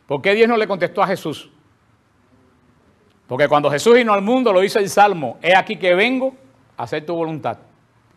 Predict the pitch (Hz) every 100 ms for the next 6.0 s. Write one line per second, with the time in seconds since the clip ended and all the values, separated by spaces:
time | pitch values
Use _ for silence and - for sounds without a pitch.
0 | _ _ 131 - 214 214 220 247 202 190
1 | 220 208 190 214 175 143 - - 143 139
2 | 208 247 240 247 - 127 123 190 196 175
3 | 156 147 185 233 - _ _ _ _ _
4 | - 143 147 143 - - - 151 254 247
5 | 220 247 240 190 165 202 196 - 160 -